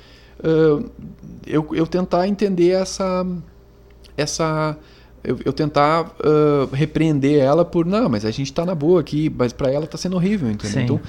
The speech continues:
Speaker 1: se colocar no lugar do outro é o que muita gente não faz, é o que, é o que é mais difícil numa, numa, numa convivência com outras pessoas, é colo-, se colocar no lugar do outro e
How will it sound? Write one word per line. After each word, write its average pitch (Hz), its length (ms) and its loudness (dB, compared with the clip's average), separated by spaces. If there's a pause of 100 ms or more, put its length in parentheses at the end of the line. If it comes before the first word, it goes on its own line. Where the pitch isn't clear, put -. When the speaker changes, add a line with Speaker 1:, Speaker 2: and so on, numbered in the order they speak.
(200)
Speaker 1:
se - 160 -8
colocar 185 500 0
no 254 100 -2
lugar 170 320 0
do 139 100 0
outro 139 440 0 (240)
é 185 60 0
o 196 60 0
que 220 100 -2
muita 226 300 0
gente 190 240 -2
não 180 100 -2
faz, - 520 -6
é 127 100 0
o 139 60 -2
que, 135 280 -4
é - 100 0
o 127 60 0
que 139 400 -2
é 127 60 0
mais 143 280 0
difícil 151 460 -4
numa, 120 340 -2
numa, 113 340 -2
numa 110 260 -6
convivência 113 640 -2
com - 140 -8
outras 123 120 -8
pessoas, 143 220 -10
é 151 60 -6
colo-, 156 300 -2
se - 140 -10
colocar 151 340 2
no 165 60 -4
lugar 151 200 2
do 139 100 -2
outro 156 200 -2 (360)
e 190 240 0